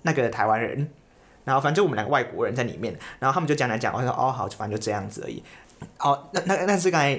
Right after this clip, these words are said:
那个小黄讲的，就是小班制的那种讨论课，所以就是全部，反正就全部德国人，然后我们就，哦，聊天，聊天，聊天，聊天，然后突然发现这越上越不对劲，那老-，老师就是要求他对我们的标准跟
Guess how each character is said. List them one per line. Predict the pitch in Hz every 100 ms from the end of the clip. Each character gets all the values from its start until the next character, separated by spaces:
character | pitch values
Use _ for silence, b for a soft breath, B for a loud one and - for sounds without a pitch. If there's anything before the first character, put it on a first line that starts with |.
| -
那 | 135
个 | 117 110 110
小 | 120
黄 | 117 113
讲 | 117
的， | 104
就 | 98
是 | 131 139 120 -
小 | - 107
班 | 117 123
制 | 127
的 | 104
那 | 110
种 | 110
讨 | 107 104
论 | 107 98
课， | - -
所 | - 127
以 |
就 | 117
是 | 120
全 | 120
部， | 113
反 | 117
正 | 123
就 | 165
全 | 143
部 | 135
德 | 117 101
国 | 104
人， | 87 - B
然 | B
后 |
我 | 127
们 |
就， | 127
哦， | 120
聊 | 117 113
天， | 127
聊 | 101
天， | 113
聊 | 104
天， | 104
聊 | -
天， | - 131 B B
然 | B
后 | 196
突 |
然 | 233
发 | 190
现 | 175 175 160 B B
这 | 196
越 | 208 165
上 | 165 151
越 | 170
不 | 123
对 | 113 131
劲， | 110 113 - B B
那 | 185
老-， | -
老 | 117 110
师 | 151
就 | 156 165
是 | 160
要 | 160 151
求 | 156 123 -
他 | - 151
对 | - 165
我 | 117
们 | 110
的 | 104
标 | 123 120
准 | 110 92
跟 | - 117 117